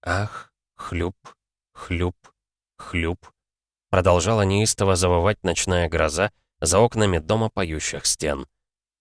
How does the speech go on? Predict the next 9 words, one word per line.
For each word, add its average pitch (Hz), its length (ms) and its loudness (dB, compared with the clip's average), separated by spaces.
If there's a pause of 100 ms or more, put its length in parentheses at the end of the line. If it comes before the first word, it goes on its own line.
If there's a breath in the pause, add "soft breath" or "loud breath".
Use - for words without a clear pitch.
(120)
И 98 80 0
ненастоящая 120 760 2
жёлтая 107 480 2
луна, 101 380 2
кружившая 90 580 0
под 85 180 -2
потолком 85 540 0
комнаты 82 420 0
Джека, 85 480 -2